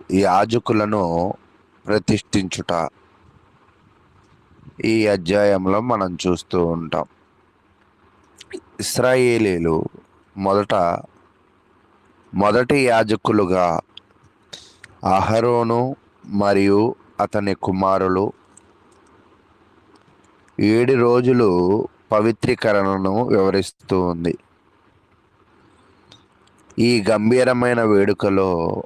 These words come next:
మోషే బహిరంగంగా కడుక్కోవడము, వారికి ప్రత్యేక యాజక వస్త్రాలు ధరించడము, నూనెతో అభిషేకము చేయడము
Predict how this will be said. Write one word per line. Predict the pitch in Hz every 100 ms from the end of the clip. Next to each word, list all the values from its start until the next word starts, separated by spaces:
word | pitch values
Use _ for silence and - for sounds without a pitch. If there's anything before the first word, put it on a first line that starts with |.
| -
మోషే | 98 98 101 113 - 110 92 92 110 _ _ _ _ _ _ _ 87
బహిరంగంగా | 98 104 113 117 120 120 117 113 113 113 -
కడుక్కోవడము, | 101 104 - 101 95 92 92 95 110 - _ _ _ _ _ _ _ _ _ _ _ -
వారికి | - 107 107 113 131 113 120 101
ప్రత్యేక | 82 107 104 - 123 117 120
యాజక | 104 98 95 104 110 113
వస్త్రాలు | 107 101 - 107 101 98 95
ధరించడము, | 92 92 95 87 98 92 92 101 - _ _ _ _ _ _ _ _ _ _ _ _ _ _ _ -
నూనెతో | 95 104 120 135 139 - 139
అభిషేకము | 120 92 95 113 - 110 101 107 107
చేయడము | 101 - 95 95 92 95 98